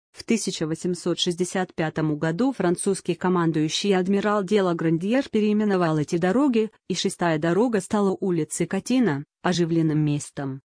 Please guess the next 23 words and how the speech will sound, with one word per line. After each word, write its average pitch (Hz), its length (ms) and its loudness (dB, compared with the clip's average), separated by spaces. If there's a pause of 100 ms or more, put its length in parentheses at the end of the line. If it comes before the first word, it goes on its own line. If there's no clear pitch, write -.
(280)
Через 165 320 0
дорогу 175 420 2
от 170 120 0
будущей 170 500 -2
площадки 240 640 -2
Континенталь 196 840 0
были 165 220 2
построены 165 640 2
первые 156 400 0
фундаменты 202 680 2
и 180 60 4
этажи 180 360 0
для 165 180 2
фабрик, 151 560 -4 (220)
первая 165 360 2
для 175 200 2
Денефрера. 151 640 0 (420)
Следующей 196 680 2
была 220 280 2
первая 160 420 2
аптека 254 400 -2
в - 80 -16
Сайгоне, 156 720 -2